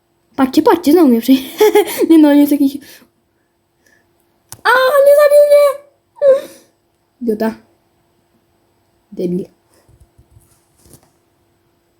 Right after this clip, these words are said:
Dobra, i tak to przegramy, lol. O kurde. Jakiś upoś się zrespił.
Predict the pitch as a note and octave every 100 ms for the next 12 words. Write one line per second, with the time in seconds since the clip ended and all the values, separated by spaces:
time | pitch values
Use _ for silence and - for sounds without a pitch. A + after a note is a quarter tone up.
0 | _ _ _ _ _ _ - G3 G3 G#3
1 | - - F#3+ G3 F#3+ F#3+ G3 F#3 - _
2 | _ _ _ - A3+ B3 A#3 B3+ - _
3 | _ _ _ _ _ _ _ _ _ -
4 | - - C4 B3 A#3 - - A3+ A#3 A3
5 | - C#4 F4